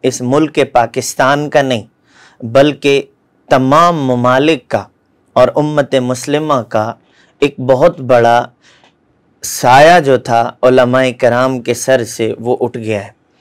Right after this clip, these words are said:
हज़रत मुफ्ती आज़म पाकिस्तान रहमतुल्लाह अलैह एक बहुत बड़ी शख्सियत के हामिल थे। हज़रत की खिदमात, तसानीफ़ की खिदमात हों, हज़रत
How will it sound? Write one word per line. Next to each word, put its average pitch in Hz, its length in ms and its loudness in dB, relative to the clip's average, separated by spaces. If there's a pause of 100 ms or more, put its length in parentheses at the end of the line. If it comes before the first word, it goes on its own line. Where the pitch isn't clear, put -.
(300)
हज़रत 165 220 4
मुफ्ती 175 320 0
आज़म 160 280 2
पाकिस्तान 143 720 -2 (440)
रहमतुल्लाह 127 640 0
अलैह 127 380 2
एक 139 220 -6
बहुत 135 400 0
बड़ी 143 260 0
शख्सियत 147 720 -2
के 135 140 -2
हामिल 110 420 -4
थे। 101 180 -18 (560)
हज़रत 151 380 2
की 147 100 -4
खिदमात, 127 640 0 (600)
तसानीफ़ 127 640 -2
की 151 120 -2
खिदमात 131 560 -2
हों, 135 160 -4 (520)
हज़रत 131 360 0